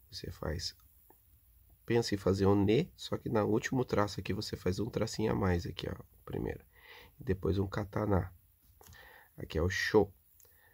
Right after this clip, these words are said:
Saisho kara.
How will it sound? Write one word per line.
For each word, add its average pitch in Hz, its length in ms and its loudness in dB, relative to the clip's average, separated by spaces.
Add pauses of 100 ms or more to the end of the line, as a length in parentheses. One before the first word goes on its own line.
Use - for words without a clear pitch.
(100)
Saisho 85 840 2 (960)
kara. 90 580 4